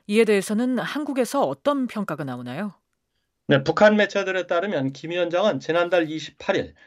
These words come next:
Speaker 2: 압록강이 범람한 신의주시와 의주군을 돌아봤습니다. 이어 이십구 일부터 이틀간 신의주시에서 진행한 노동당 중앙위원회 제팔 기 제이십이 차 정치국 비상확대회의에서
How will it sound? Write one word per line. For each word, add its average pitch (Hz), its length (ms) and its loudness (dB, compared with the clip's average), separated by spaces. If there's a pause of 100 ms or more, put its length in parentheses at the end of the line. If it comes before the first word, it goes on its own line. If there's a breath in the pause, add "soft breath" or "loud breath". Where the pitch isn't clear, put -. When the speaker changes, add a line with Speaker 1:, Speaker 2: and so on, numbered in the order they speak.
(120 soft breath)
Speaker 2:
압록강이 185 600 0
범람한 143 560 -2
신의주시와 165 840 -6 (120)
의주군을 160 520 0
돌아봤습니다. 110 840 0 (500 loud breath)
이어 170 140 4
이십구 175 480 -2
일부터 175 340 0
이틀간 151 540 2
신의주시에서 160 880 -2
진행한 143 480 0
노동당 175 560 2
중앙위원회 143 720 0
제팔 160 460 -2
기 - 200 -12 (300 soft breath)
제이십이 165 600 -2
차 196 160 2
정치국 156 640 -6
비상확대회의에서 139 1200 -2